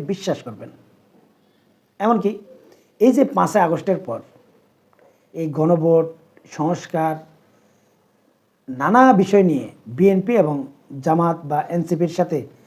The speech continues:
যে দূরত্বগুলো হয়েছে এবং সরকারের সাথেও নানা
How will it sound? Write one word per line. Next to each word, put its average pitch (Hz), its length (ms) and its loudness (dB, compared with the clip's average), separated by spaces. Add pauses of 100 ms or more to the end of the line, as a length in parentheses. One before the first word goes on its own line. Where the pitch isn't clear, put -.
(340)
যে 139 180 4 (140)
দূরত্বগুলো 220 600 4
হয়েছে 127 300 -6 (960)
এবং 165 120 -2 (180)
সরকারের 190 440 4
সাথেও 135 260 -12 (960)
নানা 156 240 -2